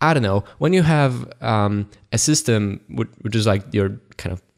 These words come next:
you know, second, like, cloud file storage, one feature it has, which is pretty important, is called folders. And you can't just make folders in that app unless I'm, I'm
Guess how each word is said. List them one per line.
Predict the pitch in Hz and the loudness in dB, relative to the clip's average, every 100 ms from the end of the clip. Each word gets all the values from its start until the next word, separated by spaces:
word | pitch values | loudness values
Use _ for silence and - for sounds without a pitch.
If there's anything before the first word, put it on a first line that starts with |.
| 170 _ - | -20 _ -10
you | 101 | -6
know, | |
second, | - - 123 110 104 101 - | -2 0 2 2 0 -2 -4
like, | 98 - _ - - - _ _ _ | -6 -6 _ -20 -20 -20 _ _ _
cloud | - 117 117 117 113 113 | -2 2 4 4 4 0
file | - 120 123 | 0 2 2
storage, | - 101 104 - - - _ _ _ _ _ _ _ | 0 -2 -2 -8 -12 -14 _ _ _ _ _ _ _
one | - 131 147 | 0 0 2
feature | 190 175 127 | -2 2 2
it | 107 | 2
has, | 110 104 95 - - - _ _ | 0 2 0 -2 -6 -8 _ _
which | 113 | -8
is | 101 | 0
pretty | 160 170 | 4 4
important, | 123 175 147 104 101 | 6 4 6 4 2
is | 110 | 0
called | - 95 95 - - _ _ _ _ | 2 2 2 -4 -16 _ _ _ _
folders. | 127 139 127 90 80 - - - _ _ _ _ _ | 4 6 6 2 0 -2 -4 -8 _ _ _ _ _
And | 110 107 | 2 4
you | 117 | 4
can't | - 139 139 | 4 4 4
just | 127 - | 4 4
make | 127 120 | 2 2
folders | - 156 131 101 | 4 6 6 4
in | 101 | 2
that | 90 98 | 0 2
app | 104 107 | 2 2
unless | 104 113 120 | 2 2 2
I'm, | 104 104 - - | 2 0 -4 -2
I'm | 104 101 98 | 0 0 -4